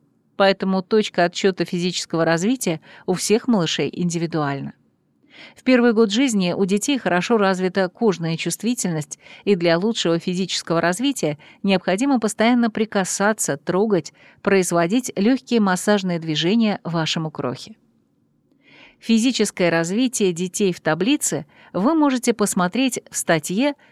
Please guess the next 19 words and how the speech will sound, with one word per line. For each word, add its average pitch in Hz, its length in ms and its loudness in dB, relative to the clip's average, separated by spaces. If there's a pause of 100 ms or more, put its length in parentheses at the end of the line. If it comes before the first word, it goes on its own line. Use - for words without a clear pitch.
на 190 180 2
сайте 240 640 0
вилайн 175 580 0
точка 170 420 -2
тэ 151 140 -6
вэ. 139 260 -6 (260)
В - 100 -16
таблице 220 440 4
представлены 208 720 2
усреднённые 220 720 2
показатели. 180 760 -2 (340)
Нет 202 260 2
ничего 220 360 2
страшного, 185 680 0
если 190 400 2
физическое 175 720 -2
развитие 165 500 0
вашего 170 340 0
крохи 220 460 0